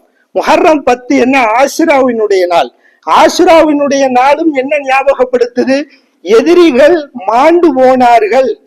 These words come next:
மீளவில்லை என்ற செய்தியை ஆஷுராவுடைய தினம் நமக்கு நினைவூட்டுகிறது. அப்ப இந்த முஹர்ரம் மாசம் தொடங்கியதும் கூட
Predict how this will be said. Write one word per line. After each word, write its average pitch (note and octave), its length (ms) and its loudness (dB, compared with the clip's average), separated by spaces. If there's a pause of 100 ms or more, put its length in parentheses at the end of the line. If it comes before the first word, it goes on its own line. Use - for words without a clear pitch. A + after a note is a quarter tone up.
(280)
மீளவில்லை D4+ 880 2
என்ற C4 300 -2
செய்தியை C4+ 680 0 (100)
ஆஷுராவுடைய B3 800 0
தினம் B3+ 300 -2
நமக்கு G#3+ 340 -4
நினைவூட்டுகிறது. G#3 840 -4 (400)
அப்ப F#3+ 160 -4
இந்த A3 220 -2
முஹர்ரம் D4+ 640 0
மாசம் C4 600 -2 (280)
தொடங்கியதும் C#4 880 0
கூட B3 480 0